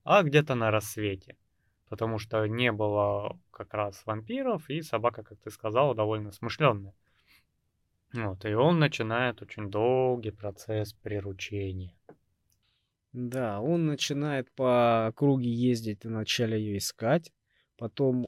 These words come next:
Speaker 2: он, э, понимает, что раз она один раз пришла, ну, она будет еще раз приходить, и начинает ее подкармливать, время от времени подкладывать ей еду,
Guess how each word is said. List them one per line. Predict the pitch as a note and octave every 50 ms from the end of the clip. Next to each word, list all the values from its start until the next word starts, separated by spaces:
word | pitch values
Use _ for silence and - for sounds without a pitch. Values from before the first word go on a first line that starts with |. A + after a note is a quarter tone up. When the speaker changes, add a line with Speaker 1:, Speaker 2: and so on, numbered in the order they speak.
| - -
Speaker 2:
он, | C3 B2 A#2+ A#2 A2+ A2+
э, | A2+ G#2+ G#2+ G2+
понимает, | - A#2+ A#2 A#2 A#2 A#2+ A#2+ A2+ A2 G#2+
что | - - - A2+
раз | A#2 A2+ - -
она | A#2 A#2 A2+
один | A2+ A2+ B2 A#2 A#2
раз | A2 G#2+ -
пришла, | - - A2+ G#2+ - - G3 A3 B3 B3
ну, | G#3+ E3+ D#3
она | E3 F#3 F3+ E3
будет | D3+ D3+ C#3+ C#3 C#3 -
еще | B2+ - - - A#2+ G#2+
раз | G2+ G2 -
приходить, | - G#2 - - G2+ F#2+ F#2+ E2+ - _ _ _ _ _ _
и | - D3 F3 G#3 A3+ A3+ G#3
начинает | F3+ C#3+ - - - C3 B2+ C#3 E3 F3+ E3+ E3 -
ее | A2 A2 A2 A#2+ C#3 C3
подкармливать, | - A2 - - - G#2 F#2+ F#2 E2+ D2+ D2 C2+ G2 - -
время | A#2 A#2+ A#2 A2+ G#2+
от | G2+ -
времени | A#2 A2+ A2 G#2+ G#2+ G2+ G2
подкладывать | - G#2 - _ - A2 G#2+ G2+ G2 G2 F#2+ F#2 F#2 -
ей | G2+ G2 F#2
еду, | F#2 F#2 F2 G2 G#2+ C3+ D#3